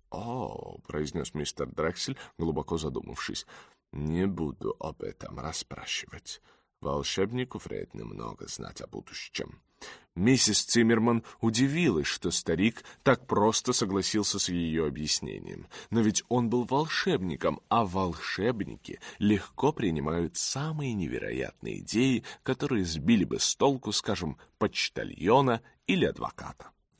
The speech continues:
Дедушка Дрексель снова надолго задумался, а потом сказал: «Мне кажется, к вам попало зеркало, зачарованное настоящим злым колдуном.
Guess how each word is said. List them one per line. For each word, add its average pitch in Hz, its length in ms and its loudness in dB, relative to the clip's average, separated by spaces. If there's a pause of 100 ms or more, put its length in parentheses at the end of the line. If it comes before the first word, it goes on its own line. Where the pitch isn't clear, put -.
(140)
Дедушка 107 480 4
Дрексель 101 520 4 (120)
снова 120 360 4
надолго 98 460 2
задумался, 107 680 2 (120)
а 101 100 -4
потом 98 260 0
сказал: 58 540 0 (200)
«Мне 101 240 2
кажется, 101 540 2
к - 80 -12
вам 98 240 2
попало 101 420 2
зеркало, 80 580 2
зачарованное 107 1080 4
настоящим 113 1000 2
злым 110 300 2
колдуном. 92 600 0